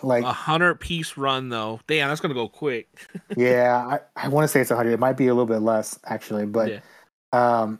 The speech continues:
Speaker 1: yeah, that's, that's one I'm considering, and, and I think it's a hundred dollars, something like that, so.
Speaker 2: Oh.
Speaker 1: Yeah.
Speaker 2: Oh.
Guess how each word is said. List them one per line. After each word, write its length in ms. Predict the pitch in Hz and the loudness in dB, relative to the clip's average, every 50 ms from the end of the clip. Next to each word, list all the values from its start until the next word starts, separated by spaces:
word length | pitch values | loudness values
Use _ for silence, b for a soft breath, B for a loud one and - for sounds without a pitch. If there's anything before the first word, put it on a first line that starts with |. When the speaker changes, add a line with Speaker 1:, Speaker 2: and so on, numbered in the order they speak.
| _ _ - | _ _ -2
Speaker 1:
yeah, 200 | 123 117 113 110 | -2 0 0 2
that's, 240 | 101 127 127 - - | 2 2 0 0 0
that's 260 | - 135 131 127 - | 0 0 0 0 0
one 220 | 139 127 123 120 113 | -2 0 0 0 0
I'm 120 | 113 110 | -2 -2
considering, 540 | - - 107 - - 110 104 110 107 110 110 | -4 -6 -6 -4 -4 -2 -2 0 -2 -2 -4
and, 180 | 113 117 123 113 | -6 -8 -10 -6
and 140 | 123 120 117 | -4 -2 -2
I 60 | - | 0
think 160 | - 147 131 | -2 -2 -2
it's 80 | 127 - | 0 -2
a 60 | 113 | -2
hundred 200 | 107 107 107 104 | -2 -2 -4 -4
dollars, 360 | 101 101 98 101 104 104 101 | -2 -2 -2 -2 -2 -4 -4
something 220 | - 104 98 104 101 | -6 -8 -6 -4 -4
like 180 | 101 101 98 - | -4 -4 -4 -6
that, 200 | 104 101 101 - | -6 -6 -6 -6
so. 240 | - - 104 98 180 | -4 -4 -4 -2 -2
Speaker 2:
Oh. 260 | 170 147 117 101 - - _ _ _ _ _ _ _ _ _ _ _ _ _ _ _ _ - | -2 -2 -2 -4 -8 -12 _ _ _ _ _ _ _ _ _ _ _ _ _ _ _ _ -6
Speaker 1:
Yeah. 600 | 117 120 117 117 117 117 117 117 117 117 113 | -2 -2 0 0 2 2 2 2 2 2 0
Speaker 2:
Oh. 60 | 104 | -2